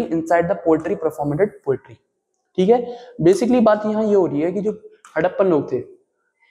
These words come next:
वो किस में expert थे? Poultry बनाने में। जो poultry होते हैं ना, देख रहे हो,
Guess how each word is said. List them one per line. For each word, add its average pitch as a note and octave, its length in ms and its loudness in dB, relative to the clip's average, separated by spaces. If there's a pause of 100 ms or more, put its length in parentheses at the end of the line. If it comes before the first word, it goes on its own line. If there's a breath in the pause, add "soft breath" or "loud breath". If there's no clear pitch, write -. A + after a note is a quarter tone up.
(720)
वो F3+ 60 6
किस F#3+ 220 0
में G3 100 4
expert F#3 360 2
थे? D3 100 4 (680)
Poultry F3 280 4
बनाने D3+ 320 2
में। B2 120 -2
जो C#3+ 80 0
poultry D3 360 4
होते D3+ 180 2
हैं F3+ 60 0
ना, F#3 60 0
देख D3 140 2
रहे B2+ 100 -6
हो, A#2+ 60 -2